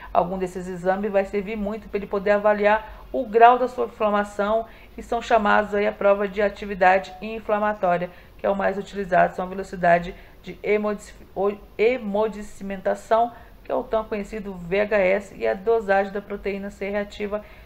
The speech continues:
que é o P C R, realizado em amostra de sangue. Lembrando também que aqui no canal tem falando sobre aí o V H S e também sobre a proteína C reativa, tá?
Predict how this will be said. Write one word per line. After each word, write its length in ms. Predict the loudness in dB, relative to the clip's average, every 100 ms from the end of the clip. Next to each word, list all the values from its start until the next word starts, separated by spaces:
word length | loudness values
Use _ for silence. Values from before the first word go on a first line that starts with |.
| -20 -2
que 80 | 0
é 60 |
o 80 | 0
P 320 | 0 -4 -4
C 160 | -4 -2
R, 260 | -2 -2
realizado 600 | -4 -8 -6 0 0 0
em 100 | -4
amostra 420 | -6 -4 -6 -8 -14
de 120 | -12
sangue. 480 | -12 -12 -12 -16 -20 -20 -20 -20 -18
Lembrando 420 | -16 -4 -2 -2
também 340 | -4 -6 -4 -4
que 80 | -6
aqui 160 | -8
no 80 | -6
canal 360 | -4 -2 -4 -4
tem 280 | -6 -6
falando 420 | 0 0 0 -4 -10
sobre 380 | -6 -4 -2
aí 240 | -2 -4 -8 -18 -14
o 80 | -10
V 200 | -2 2
H 160 | 4 4
S 460 | 6 4 2 -8 -18 -14
e 80 | -4
também 380 | -2 0 -2
sobre 220 | -6 -6 -6
a 20 |
proteína 580 | -6 -4 -4 -4 -8 -12 -16 -20
C 300 | -6 0 0
reativa, 580 | 2 0 -4 -10 -8 4
tá? 380 | 6 6 2